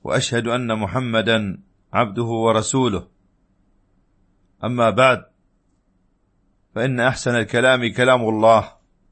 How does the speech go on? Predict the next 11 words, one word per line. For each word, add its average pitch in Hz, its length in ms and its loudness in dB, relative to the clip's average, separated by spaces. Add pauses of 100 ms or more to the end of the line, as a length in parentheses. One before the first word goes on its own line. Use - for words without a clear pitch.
(920)
وخير 127 400 2
الهدي 107 540 -2
هدي 113 260 -6
محمد 113 540 -4
صلى 113 280 -2
الله 110 460 4
عليه 113 320 0
وسلم، 117 680 -2 (1200)
وشر 135 380 2
الأمور 117 400 -2
محدثاتها، 110 1120 0